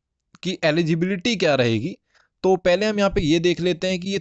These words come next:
तीन चीज़ों के लिए कराया जाता है, जो फ-, फर्स्ट से लेके फिफ्थ क्लास तक के जो टीचर होते हैं जिन्हें हम प्राइमरी टीचर कहते हैं, फिर आपके सिक्स्थ से लेके एट्थ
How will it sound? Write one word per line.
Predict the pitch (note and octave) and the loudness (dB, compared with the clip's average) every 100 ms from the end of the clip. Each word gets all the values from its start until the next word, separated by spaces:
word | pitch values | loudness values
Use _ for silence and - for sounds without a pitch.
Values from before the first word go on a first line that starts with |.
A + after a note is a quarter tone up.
| - - | -6 -4
तीन | G3+ G#3+ | -4 -4
चीज़ों | F3+ E3+ F3+ | -2 0 0
के | |
लिए | F#3 F3 | 0 0
कराया | C#3+ B2+ C#3+ | 0 2 2
जाता | D#3 D3+ D#3+ | 0 0 0
है, | E3 | 0
जो | D#3+ | -2
फ-, | D#3 - E3 E3+ | -4 -2 -2 -2
फर्स्ट | - E3+ E3+ - | -4 -2 -2 -4
से | - F3 | -2 0
लेके | E3 - F3 E3+ | 0 0 0 0
फिफ्थ | - E3 - - D#3+ - - | -2 -4 -6 -14 -14 -10 -2
क्लास | C3+ C3+ D3+ | -2 -2 -4
तक | - | -4
के | D3+ | -2
जो | C#3 | -2
टीचर | B2+ A#2 D#3 | -2 0 0
होते | D#3 D3+ | 0 -2
हैं | D#3+ | -2
जिन्हें | C#3+ D3 | -2 -2
हम | D3 | -4
प्राइमरी | B2+ A#2 C3 D3+ | -2 -2 -2 -4
टीचर | D3+ D3 D#3 C#3+ | -2 -2 -4 -2
कहते | C#3+ C3 D3 | -4 -2 -2
हैं, | E3 - _ _ _ _ _ _ - | -4 -8 _ _ _ _ _ _ -2
फिर | F3 | 2
आपके | F3 D#3 F3+ | 2 0 -4
सिक्स्थ | - G#3 - | -4 -4 -6
से | - F#3 | -4 0
लेके | E3+ D#3 F3 - | 0 0 -2 -2
एट्थ | D3 | -2